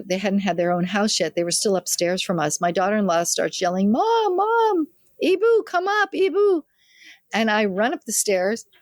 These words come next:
and I see my grandson, Bodhi, has pulled his umbilical cord off.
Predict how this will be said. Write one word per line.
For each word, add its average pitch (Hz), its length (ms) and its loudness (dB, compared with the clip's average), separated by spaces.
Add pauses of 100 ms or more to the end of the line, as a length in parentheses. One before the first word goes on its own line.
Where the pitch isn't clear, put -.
(500)
and 208 320 0
I 190 80 0
see 269 300 0
my 226 240 2
grandson, 220 500 0
Bodhi, 196 320 2
has 196 140 -2 (140)
pulled 294 260 0
his 311 140 0
umbilical 214 440 0
cord 190 240 -2
off. 170 320 -2